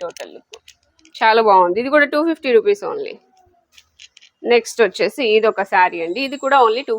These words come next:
ఫిఫ్టీ రూపీస్. టూ సైడ్స్ కూడా బోర్డర్ అయితే వస్తుంది, all over ఫ్లవర్ డిజైన్ వస్తుంది. And ఇది వచ్చేసి మనకి పళ్ళు. బ్లౌజ్ కూడా గ్రీన్ వస్తుంది, ఇలా ఉంటుంది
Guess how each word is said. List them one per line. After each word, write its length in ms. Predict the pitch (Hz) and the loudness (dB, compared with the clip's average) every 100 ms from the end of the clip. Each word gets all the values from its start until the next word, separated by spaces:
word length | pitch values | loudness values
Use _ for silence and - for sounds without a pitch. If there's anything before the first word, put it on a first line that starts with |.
| 226 | -8
ఫిఫ్టీ 220 | 233 214 208 | -8 -4 -2
రూపీస్. 260 | 202 247 _ - | -4 -10 _ -10
టూ 80 | 254 262 | -6 -2
సైడ్స్ 240 | 220 214 - | -4 -2 -4
కూడా 120 | 226 185 | -2 2
బోర్డర్ 260 | 196 202 202 | 2 2 -2
అయితే 160 | 185 185 | -4 -6
వస్తుంది, 300 | 190 185 226 214 | -6 -6 0 2
all 120 | 190 190 | 0 -2
over 120 | 190 | -6
ఫ్లవర్ 260 | 196 185 208 196 | -4 -2 -2 -4
డిజైన్ 280 | 185 190 185 | -4 -6 -6
వస్తుంది. 380 | _ 185 208 523 - _ _ _ - - | _ -6 -2 -2 -4 _ _ _ -6 -2
And 100 | 254 233 | 0 0
ఇది 100 | 214 | -2
వచ్చేసి 240 | 214 220 196 | -2 -6 -6
మనకి 200 | 196 190 262 | -8 -10 -4
పళ్ళు. 240 | 202 185 - - _ _ _ _ _ _ - _ 220 | -2 -2 -8 -18 _ _ _ _ _ _ -20 _ 0
బ్లౌజ్ 300 | 233 226 233 - | 4 4 4 0
కూడా 140 | 233 285 226 | -2 0 2
గ్రీన్ 220 | 220 208 180 | 2 2 0
వస్తుంది, 360 | - 185 214 294 | -6 -4 -2 2
ఇలా 120 | 214 185 170 | 2 2 0
ఉంటుంది 320 | - 160 | -10 -16